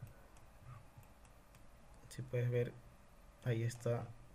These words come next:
el perímetro, ¿no? Ok, le vamos a dar a crear,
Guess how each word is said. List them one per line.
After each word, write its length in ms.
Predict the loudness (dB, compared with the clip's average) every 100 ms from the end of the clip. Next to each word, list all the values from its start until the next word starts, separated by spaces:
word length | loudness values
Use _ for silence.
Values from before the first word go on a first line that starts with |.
| 2
el 120 | 4
perímetro, 600 | 4 4 6 4 4 0 -4 -8 0
¿no? 200 | 2 2 -2 -14 -18 -18 -18 -20 -20 -18 -18 -18 -18 -18 -18 -18 -18 -18 -16 -16 -16 -18 -18 -16 -16 -8
Ok, 100 | 0 4 4 4
le 140 | 6 8
vamos 380 | 8 6 6 6
a 80 |
dar 180 | 6 6
a 220 | 6 4 2 2
crear, 320 | 8 8